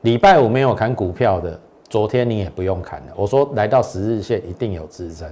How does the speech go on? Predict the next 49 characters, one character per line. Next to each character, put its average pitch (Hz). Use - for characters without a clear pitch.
我 107
拜 160
托 135
你 110
不 98
要 120
砍 90
股 90
票， 87
要 226
砍 131
也 127
等 151
反 143
弹 92
再 107
说。 85
我 -
都 113
有 98
讲。 95
然 127
后 214
我 -
还 185
跟 208
你 220
讲 151
说， 180
融 147
资 156
减 117
三 117
十 104
二 110
亿， 113
新 120
台 101
币 110
还 98
在 101
升 92
值 -
嘛。 -
这 247
边 262
没 254
有 208
错， 147